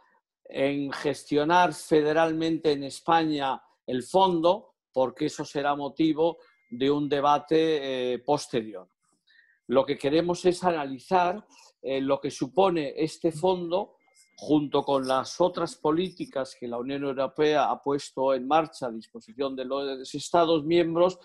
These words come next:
para, eh, ayudar a disponer de fondos, eh,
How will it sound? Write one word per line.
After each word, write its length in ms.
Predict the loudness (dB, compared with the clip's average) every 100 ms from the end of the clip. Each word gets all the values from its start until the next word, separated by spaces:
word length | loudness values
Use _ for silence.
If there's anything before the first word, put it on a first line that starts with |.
| _ _ _ 2
para, 420 | 4 4 2 -2 _ _
eh, 240 | -8 -6 -6
ayudar 680 | -4 -4 -4 -2 0 0 -4 _ _ _
a 160 | -4 -4
disponer 600 | -6 -14 -10 -4 -4 -4
de 140 | -8 -6
fondos, 680 | -2 -2 -2 -2 -4 -4 -8
eh, 680 | -8 -6 -6 -6 -4 -6